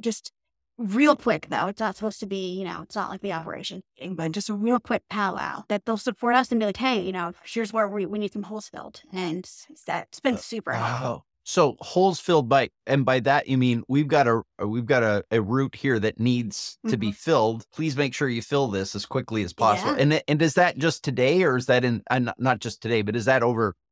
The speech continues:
Speaker 2: like, a-, as they're planning out the route for the next couple of,
Speaker 1: Yeah,
Speaker 2: of
Speaker 1: we try to do
Speaker 2: days?
Speaker 1: it about a
Speaker 2: That's
Speaker 1: week snapshot
Speaker 2: Got it. Okay,
Speaker 1: in the
Speaker 2: that's
Speaker 1: morning.
Speaker 2: really
Speaker 1: Like,
Speaker 2: cool.
Speaker 1: "Here's what we're looking for this
Speaker 2: Okay.
Speaker 1: week." And we do it literally every day because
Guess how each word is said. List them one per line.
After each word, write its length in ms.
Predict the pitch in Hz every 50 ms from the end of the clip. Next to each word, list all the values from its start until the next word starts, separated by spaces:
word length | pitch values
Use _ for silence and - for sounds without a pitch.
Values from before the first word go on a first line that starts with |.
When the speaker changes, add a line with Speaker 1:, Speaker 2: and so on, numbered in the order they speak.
| _ _
Speaker 2:
like, 220 | 104 120 117 - _ _ _ _ _ _ -
a-, 180 | 107 - - -
as 240 | 120 123 123 113 -
they're 160 | 117 107 101
planning 500 | - - - 131 123 120 120 117 110 110
out 160 | 107 104 - _
the 100 | 104 101
route 320 | 87 95 107 107 101 - -
for 120 | - 113
the 100 | 101 95
next 280 | 104 101 92 - - -
couple 260 | - 110 - - 87
of, 80 | 87 - -
Speaker 1:
Yeah, 340 | 202 226 202 202 - - - 202
Speaker 2:
of 60 | 208 240
Speaker 1:
we 100 | 294 285
try 180 | - - 277 254
to 80 | 254 269
do 120 | - 254
Speaker 2:
days? 60 | 233 226
Speaker 1:
it 60 | 208
about 200 | 214 208 208 196
a 20 | 196
Speaker 2:
That's 100 | 196 190
Speaker 1:
week 180 | 202 202 202 190
snapshot 580 | - - 190 127 135 - - - - - - _ _ _ _ _ _ _ _
Speaker 2:
Got 280 | - 113 117 123 113
it. 100 | - - - -
Okay, 220 | - 131 123 - 120
Speaker 1:
in 60 | -
the 60 | - 101
Speaker 2:
that's 160 | 127 - -
Speaker 1:
morning. 120 | 120 110
Speaker 2:
really 200 | 101 95 85 85 -
Speaker 1:
Like, 140 | 190 185
Speaker 2:
cool. 60 | 87 -
Speaker 1:
"Here's 180 | 226 226 202 -
what 140 | 226 -
we're 100 | - 208
looking 200 | 214 214 - 208 -
for 80 | - 220
this 160 | 208 262 262
Speaker 2:
Okay. 60 | -
Speaker 1:
week." 100 | 254 214
And 100 | 226 214
we 100 | 220 226
do 200 | 208 262 302 339
it 320 | 339 - - - - - -
literally 440 | 220 220 254 262 285 277 254 240
every 180 | 226 208 214 220
day 180 | 214 247 262 247
because 420 | 240 220 240 226 220 196 - -